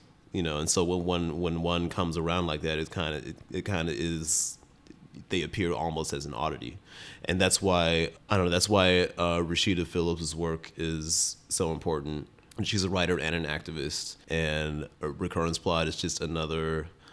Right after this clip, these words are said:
I don't know, it's another incredible work that deals with Afrofuturism and time travel.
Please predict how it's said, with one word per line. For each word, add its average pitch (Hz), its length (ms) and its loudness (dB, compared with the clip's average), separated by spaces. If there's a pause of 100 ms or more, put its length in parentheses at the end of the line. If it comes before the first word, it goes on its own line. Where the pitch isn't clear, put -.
(380)
I 82 60 0
don't 78 80 2
know, 76 140 0
it's - 160 -4
another 82 580 0 (180)
incredible 87 520 0
work 85 400 -2 (100)
that 80 180 -4
deals 78 320 -4
with 80 520 -4 (120)
Afrofuturism 80 760 -6
and 76 100 -6
time 71 240 -8
travel. 64 420 -10